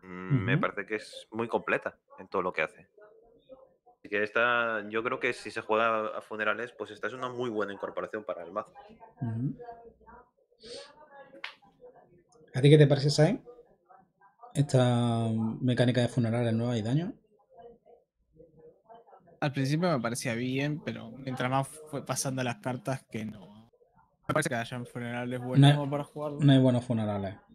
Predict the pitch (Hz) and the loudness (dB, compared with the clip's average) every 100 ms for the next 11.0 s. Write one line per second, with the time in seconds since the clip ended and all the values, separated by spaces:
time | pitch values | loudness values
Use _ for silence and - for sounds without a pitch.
0 | - 98 - - - - - 131 131 131 | -10 -8 -8 -10 -12 -8 -2 2 2 4
1 | 117 123 135 104 104 107 107 104 98 104 | 4 6 4 2 -4 -4 -4 -4 -6 -6
2 | 101 104 107 - _ _ - - _ _ | -4 -4 -6 -12 _ _ -20 -20 _ _
3 | _ _ _ _ _ - - - - 160 | _ _ _ _ _ -20 -18 -18 -2 0
4 | 135 151 - 113 - - 143 175 185 175 | 2 2 0 -4 -6 -6 0 2 2 -2
5 | - 160 175 175 170 160 156 165 - - | -8 -6 -4 0 0 0 -2 -6 -16 -20
6 | - 160 180 147 135 127 160 135 123 120 | -8 0 2 2 0 -2 -4 -6 -4 -6
7 | 117 117 123 131 - 135 123 127 139 131 | -6 -4 -4 -4 -4 -2 0 0 -2 -2
8 | 147 139 139 156 _ _ _ _ - - | -2 0 -2 -4 _ _ _ _ -20 -20
9 | - 143 143 135 143 - 151 160 - _ | -4 -4 -2 -4 -6 -6 -10 -10 -20 _
10 | - _ _ _ _ - - 123 127 135 | -20 _ _ _ _ -20 2 4 4 2